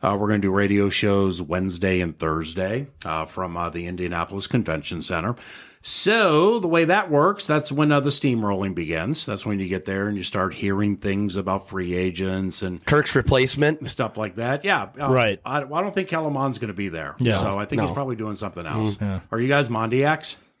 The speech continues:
Speaker 3: No.
Speaker 2: Nope.
Speaker 1: Mondiacs.
Speaker 3: Although,
Speaker 1: No.
Speaker 3: although the, the iconic picture of him wearing the cowboy hat after he won the bowl game.
Speaker 1: <laughs> Yeah.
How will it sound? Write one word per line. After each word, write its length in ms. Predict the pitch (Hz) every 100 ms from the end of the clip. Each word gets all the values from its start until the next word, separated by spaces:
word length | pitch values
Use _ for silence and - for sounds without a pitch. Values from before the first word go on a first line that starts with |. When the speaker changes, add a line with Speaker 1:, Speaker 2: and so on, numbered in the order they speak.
| -
Speaker 3:
No. 320 | 104 104 95 104
Speaker 2:
Nope. 220 | 127 151
Speaker 1:
Mondiacs. 760 | 160 170 170 170 160 156 135
Speaker 3:
Although, 420 | 151 180 185 175 165
Speaker 1:
No. 40 |
Speaker 3:
although 260 | 165 175 170
the, 100 | 160 -
the 100 | 165
iconic 480 | 151 151 165 170 151
picture 300 | - 156 139
of 80 | 131
him 160 | 131 135
wearing 200 | 131 123
the 80 |
cowboy 440 | - 123 117 123 123
hat 200 | 120 123
after 240 | 110 -
he 60 | 113
won 160 | 107 113
the 60 |
bowl 220 | 110 110 120
game. 320 | 131 139 135
Speaker 1:
<laughs> 80 | 104
Yeah. 140 | 92